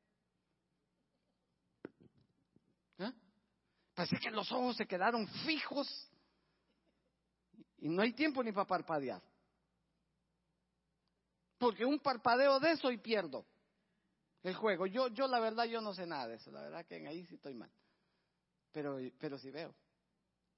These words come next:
Veo, veo, me, yo me acuerdo, eh, eh, en, en una ocasión estoy en un trabajo y no podía resolver ese problema. Y me llevé mucho tiempo y, y a veces esas cosas pasan.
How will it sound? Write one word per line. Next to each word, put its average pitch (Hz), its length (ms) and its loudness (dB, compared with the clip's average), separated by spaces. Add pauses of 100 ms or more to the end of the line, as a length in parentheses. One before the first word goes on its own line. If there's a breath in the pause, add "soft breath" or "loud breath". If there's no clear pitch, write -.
(960)
Veo, 170 640 -2
veo, 180 400 2
me, 175 160 -2
yo 170 140 -6
me 311 80 0
acuerdo, 247 480 -2
eh, 165 80 -6
eh, 143 880 -6
en, 147 260 -6
en 156 140 -8
una 226 140 -6
ocasión 214 380 -8
estoy 226 200 -8
en 240 80 -8
un 233 80 -10
trabajo 208 460 -6
y 160 420 -10
no 208 260 -4
podía 269 320 -8
resolver 208 460 -8
ese 185 160 -12
problema. 147 400 -12
Y 170 60 -6
me 214 100 -6
llevé 226 180 -4
mucho 247 300 -8
tiempo 226 420 -10
y, 170 140 -12 (580 soft breath)
y 180 80 -4
a 190 60 4
veces 262 260 -2
esas 247 260 -8
cosas 226 260 -10
pasan. 143 280 -12